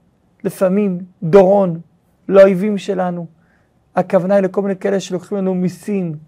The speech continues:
וכספים, כמו שהיה בגולה, וצריך לתת להם שוחד, ולכן אנחנו נראה עוד מעט שהוא חילק אותם לארבע קבוצות כנגד ארבעת הגלויות שיהיו לעם ישראל. כי לפעמים, מה לעשות, כשהגוי שולט,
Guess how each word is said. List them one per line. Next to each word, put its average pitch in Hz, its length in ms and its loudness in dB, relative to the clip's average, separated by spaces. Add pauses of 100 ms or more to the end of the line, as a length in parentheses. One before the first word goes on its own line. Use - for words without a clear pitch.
(340)
וכספים, 185 540 -4
כמו 196 140 -6
שהיה 196 220 0
בגולה, 185 540 4 (560)
וצריך 190 220 -6
לתת 196 180 -8
להם 190 140 -2
שוחד, 185 440 0 (500)
ולכן 185 320 -2
אנחנו 196 240 -2
נראה 190 260 0
עוד 208 180 2
מעט 196 200 -2
שהוא 196 120 -12
חילק 202 200 -6
אותם 196 180 -6
לארבע 208 320 0
קבוצות 196 440 -4
כנגד 196 360 0
ארבעת 190 400 -2
הגלויות 196 580 -2
שיהיו 196 200 -4
לעם 190 220 0
ישראל. 185 420 -8 (440)
כי 240 120 2
לפעמים, 226 460 0
מה 226 100 2
לעשות, 214 480 -2
כשהגוי 196 420 -2
שולט, 202 500 -4